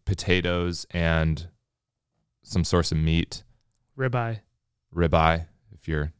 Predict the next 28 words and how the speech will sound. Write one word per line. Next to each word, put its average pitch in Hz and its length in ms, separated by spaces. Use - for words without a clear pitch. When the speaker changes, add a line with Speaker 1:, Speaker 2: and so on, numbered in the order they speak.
Speaker 1:
like 82 240
me. 82 240
Um, 80 600
and 92 160
vegetables. - 720
Speaker 2:
Pork. 113 280
Speaker 1:
Like, 82 240
good 90 180
luck. 78 360
Pork. - 400
<laughs> 87 100
Juicy - 340
pork, - 340
try 110 180
overeating 85 460
that. 76 260
It's 87 140
gonna 98 100
be 90 80
very 78 260
hard. 78 420
If 107 140
it's 95 120
a 90 40
bunch 95 220
of - 60
processed 104 540
food, 90 380